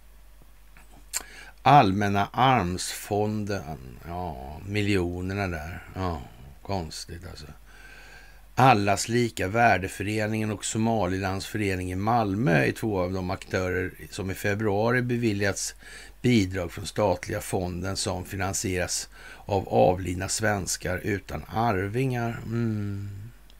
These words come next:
Som sagt, undrar om det där är någon form av tvättmaskin, ja. Ja.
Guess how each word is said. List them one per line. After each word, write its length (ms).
Som 280
sagt, 760
undrar 300
om 120
det 60
där 400
är 300
någon 160
form 400
av 240
tvättmaskin, 1200
ja. 160
Ja. 480